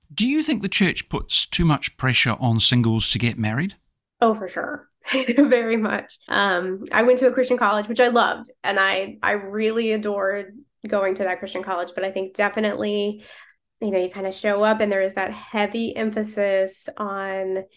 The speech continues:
Speaker 2: people, you know, and of course, you know, it's young people, so they're all kind of like, "Well, maybe I'll get married," kind of thing. But I do think the church, I think a lot of Christian colleges, I think just kind of, you know, the body in general does put that pressure and emphasis on getting married, and especially getting married young.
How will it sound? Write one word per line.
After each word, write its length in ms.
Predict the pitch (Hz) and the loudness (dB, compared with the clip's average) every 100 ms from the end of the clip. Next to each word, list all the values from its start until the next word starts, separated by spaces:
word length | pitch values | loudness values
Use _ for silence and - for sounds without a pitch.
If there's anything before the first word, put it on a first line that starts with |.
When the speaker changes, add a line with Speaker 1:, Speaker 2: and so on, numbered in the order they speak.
| - | -8
Speaker 2:
people, 500 | 220 214 220 208 - | -6 0 2 4 2
you 100 | 247 | 4
know, 80 | 240 | 4
and 100 | 233 | 4
of 120 | 240 | 0
course, 480 | - 247 240 - - | 2 2 2 -4 -12
you 140 | - 233 | -6 -2
know, 180 | 185 185 | -2 -2
it's 160 | 233 214 | -4 0
young 140 | 196 | -2
people, 260 | 190 180 185 | -2 -6 -6
so 100 | 196 | -2
they're 200 | 190 190 | 0 0
all 220 | 190 190 | 0 -2
kind 220 | 202 190 | 0 -2
of 120 | 185 | -2
like, 180 | 190 190 | -6 -6
"Well, 140 | 240 247 | -6 -4
maybe 220 | 247 247 | -6 -8
I'll 120 | 233 | -10
get 120 | 226 | -10
married," 320 | 208 208 202 | -8 -8 -8
kind 120 | 214 208 | -8 -10
of 60 | |
thing. 200 | 208 196 190 - - _ | -8 -10 -14 -20 -20 _
But 100 | 208 | 0
I 60 | 214 | 0
do 200 | 214 226 | 0 -2
think 440 | 226 208 202 202 - - | 0 0 -2 -6 -14 -14
the 120 | 214 190 | -10 -6
church, 480 | - 208 214 214 | 0 2 2 0
I 160 | - 196 | -4 -4
think 280 | 196 185 190 | -4 -6 -6
a 100 | - | -8
lot 200 | 190 185 | -6 -6
of 100 | 175 | -6
Christian 300 | 190 - 170 | -10 -10 -8
colleges, 440 | 208 208 208 208 196 | 0 0 2 -2 -4
I 100 | 190 | -6
think 220 | 190 190 | -8 -8
just 160 | 190 | -12
kind 160 | - 190 | -8 -6
of, 140 | 185 - _ _ _ - | -6 -10 _ _ _ -2
you 100 | 220 | 0
know, 100 | 190 | 0
the 100 | 185 | 0
body 400 | 180 180 185 185 | 0 2 2 -2
in 80 | 175 | -4
general 340 | 175 180 180 | -4 -4 -4
does 240 | 180 180 | -4 -6
put 160 | - 196 | -8 -8
that 300 | 180 175 - | -4 -6 -6
pressure 340 | 185 185 - | -10 -8 -6
and 100 | 175 180 | -6 -6
emphasis 440 | 180 196 185 185 | -10 -8 -8 -6
on 180 | - 185 | -8 -6
getting 200 | 185 185 | -4 -4
married, 240 | 185 185 | -6 -6
and 80 | 190 | -8
especially 420 | 185 180 - 190 | -8 -8 -6 -8
getting 180 | 190 180 | -8 -8
married 240 | 185 185 | -8 -10
young. 460 | 180 180 185 214 | -10 -10 -6 -8